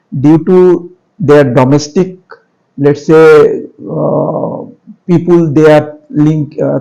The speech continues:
thinking higher social life, so they want to come out from textile। Parallelly, globally, জিওপলিটিক্যাল কারণে চায়না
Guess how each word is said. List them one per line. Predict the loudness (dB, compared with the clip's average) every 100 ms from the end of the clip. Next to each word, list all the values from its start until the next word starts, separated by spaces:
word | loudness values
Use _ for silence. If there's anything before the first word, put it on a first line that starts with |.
| -4
thinking | -4 -2 -4 -4
higher | -4 0 0 0 -4 -10
social | -6 -6 -2 0
life, | 0 0 -2 -6 _ _ _
so | -6 -4 0
they | 2 2
want | 2 -2 -4
to | -6 -4
come | -2 -2
out | -4 -4
from | -4 -4
textile। | -4 -6 -12 -14 -14 -20 _ _ _ _ _ _ _ _ _ -4
Parallelly, | 0 4 4 2 0 0
globally, | 0 2 2 2 2 0 -4 -6 -6
জিওপলিটিক্যাল | 0 0 2 0 0 -2 -4 -4 -2
কারণে | -2 -2 -6 -8 -14 _ _ _
চায়না | -2 0 0